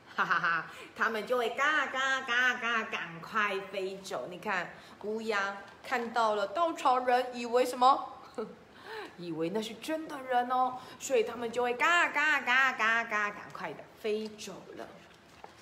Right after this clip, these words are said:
那么，兔子害怕的时候呢？哇，它就会跑到丛-，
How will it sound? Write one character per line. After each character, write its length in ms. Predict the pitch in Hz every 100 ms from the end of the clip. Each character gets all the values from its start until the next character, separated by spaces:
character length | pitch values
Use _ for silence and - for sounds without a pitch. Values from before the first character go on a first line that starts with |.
| - -
那 180 | 190 185
么， 400 | 185 185 170 160 - - - - - - - - - - - - - - - -
兔 400 | 415 415 392 370
子 300 | - 311 330
害 380 | 349 359 349
怕 280 | 349 381 359
的 160 | 320 320
时 300 | - 302 339
候 280 | 370 349 339
呢？ 400 | 339 349 349 349 - - - - - - - - 359
哇， 560 | 403 392 339 311 254 262
它 140 | 302
就 160 | 330 330
会 60 |
跑 160 | 285 233
到 180 | 311 311
丛-， 400 | - 247 233